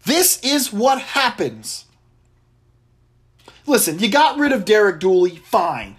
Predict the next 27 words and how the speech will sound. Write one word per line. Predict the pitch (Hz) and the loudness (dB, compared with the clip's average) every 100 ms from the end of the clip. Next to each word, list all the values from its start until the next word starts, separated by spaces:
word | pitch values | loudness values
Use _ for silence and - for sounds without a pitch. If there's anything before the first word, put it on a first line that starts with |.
| _ - | _ -8
Six | - 202 - | -2 -2 -2
and | 208 | -4
seven, | 202 175 170 | -2 -4 -2
five | 180 175 170 | 2 2 0
and | 160 | -4
seven, | 165 151 143 | -4 -4 -2
five | 151 135 110 | -2 -2 -6
and | 101 | -12
seven. | 107 110 - | -14 -18 -20
Fine, | - 180 143 101 _ _ | -2 -2 -2 -10 _ _
I | 170 | -6
get | 156 151 107 | -4 -6 -8
it. | 104 _ _ _ | -12 _ _ _
Three | 220 226 | -4 0
years | 196 196 185 | 2 2 2
didn't | 147 180 147 | 0 -2 -2
do | 160 165 - | -2 -2 -6
a | 143 | -6
whole | 160 147 | -2 0
lot. | 139 104 - _ _ _ _ _ _ | 0 -4 -10 _ _ _ _ _ _
Understood. | 202 190 147 - 139 - _ _ _ _ _ _ _ _ _ _ _ _ | -2 0 -2 -4 -6 -8 _ _ _ _ _ _ _ _ _ _ _ _
Then | - 403 392 | 0 2 0
Butch | 143 330 381 - | 0 2 2 -4
Jones | 147 151 202 180 139 - | 0 2 2 2 -4 -6
gets | 135 - 127 | -8 -6 -8
in | 107 | -10
there. | 98 92 | -14 -18